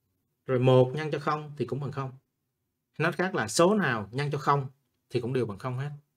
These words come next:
Ok. Và tích của A nhân B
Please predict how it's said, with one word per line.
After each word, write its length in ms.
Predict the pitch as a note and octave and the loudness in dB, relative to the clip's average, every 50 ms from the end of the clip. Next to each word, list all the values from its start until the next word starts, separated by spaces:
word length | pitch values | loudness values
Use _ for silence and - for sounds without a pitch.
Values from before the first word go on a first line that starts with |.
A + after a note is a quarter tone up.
| _ _ _ _ _ _ _ _ _ _ _ _ _ _ _ | _ _ _ _ _ _ _ _ _ _ _ _ _ _ _
Ok. 120 | - A#2+ - C#3+ C3 - - _ _ _ _ _ _ _ _ _ _ _ _ _ _ _ _ _ _ _ _ _ _ _ _ _ _ _ _ _ _ _ _ _ _ _ _ _ _ _ _ _ _ _ _ _ _ _ _ | -18 -10 -8 -8 -10 -10 -14 _ _ _ _ _ _ _ _ _ _ _ _ _ _ _ _ _ _ _ _ _ _ _ _ _ _ _ _ _ _ _ _ _ _ _ _ _ _ _ _ _ _ _ _ _ _ _ _
Và 380 | C3+ C3+ C3 C3 C3 C#3 C#3+ - - - _ _ _ _ _ _ _ | 0 0 0 0 -2 -4 -6 -8 -12 -18 _ _ _ _ _ _ _
tích 240 | - G#3+ A3 - - _ _ _ _ _ _ _ _ _ _ _ _ _ _ _ _ _ _ _ _ _ _ _ _ _ | 4 4 4 4 -2 _ _ _ _ _ _ _ _ _ _ _ _ _ _ _ _ _ _ _ _ _ _ _ _ _
của 160 | B2+ A#2 C3+ | 0 2 2
A 220 | F3+ F3 D#3+ D#3+ | 4 2 2 2
nhân 220 | D#3+ D#3+ D#3+ D#3 | 2 0 -2 0
B 40 | D#3 | 4